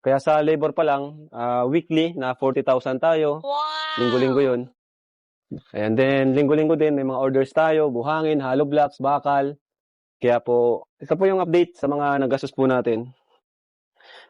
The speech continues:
Speaker 1: Pinapalista ko po yan lahat kay Irene sa ating, ah, so ito na po, ang budget natin total ay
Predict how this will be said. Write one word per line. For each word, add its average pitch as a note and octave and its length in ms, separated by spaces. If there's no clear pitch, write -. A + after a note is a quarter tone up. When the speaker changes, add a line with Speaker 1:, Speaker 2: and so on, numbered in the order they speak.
Speaker 1:
Pinapalista C#3 640
ko C#3 80
po C#3+ 160
yan C#3 180
lahat C#3 220
kay B2+ 160
Irene B2 560
sa A#2 240
ating, A#2 240
ah, A2+ 400
so - 160
ito C#3 160
na E3+ 80
po, E3+ 240
ang E3 240
budget F3+ 240
natin F3+ 400
total D#3+ 320
ay D3 400